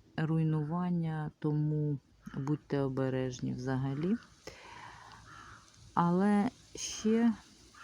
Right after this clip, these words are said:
може бути так, що сьогодні ви будете, м, якимсь чином перевіряти межі свого впливу,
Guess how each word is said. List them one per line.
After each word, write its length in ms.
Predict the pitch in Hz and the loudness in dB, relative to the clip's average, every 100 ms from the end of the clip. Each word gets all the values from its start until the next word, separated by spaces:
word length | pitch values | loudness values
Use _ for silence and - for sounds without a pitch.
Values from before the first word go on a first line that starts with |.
| - | -2
може 360 | 165 170 165 160 | 2 4 4 4
бути 320 | 151 160 160 - | 2 0 0 0
так, 280 | 180 208 - | -2 -2 -4
що 200 | - 170 | -4 -4
сьогодні 760 | - 165 160 185 175 180 170 - - - - - | 0 2 4 4 4 2 2 -2 -10 -20 -20 -6
ви 320 | 151 147 160 175 | -2 0 2 2
будете, 680 | 156 160 160 - 160 156 - - - - - - - - - - - - - - - - _ - - - | 2 0 0 0 -2 -2 -6 -16 -20 -20 -20 -20 -20 -18 -16 -16 -18 -20 -18 -18 -16 -20 _ -20 -20 -6
м, 220 | 160 147 147 | -2 0 -2
якимсь 560 | 147 175 165 147 - | -2 -2 -2 -2 -6
чином 460 | - - 190 175 151 | -4 0 2 2 0
перевіряти 920 | 156 147 147 143 151 175 175 - 156 | 2 4 4 4 4 2 0 0 0
межі 360 | 156 165 147 143 | 2 0 -2 -6
свого 840 | - - - 143 147 147 160 156 - - - - - | -8 -10 -6 -2 0 0 0 0 -4 -14 -20 -20 -20
впливу, 720 | - - 160 165 151 131 | -14 0 4 6 4 2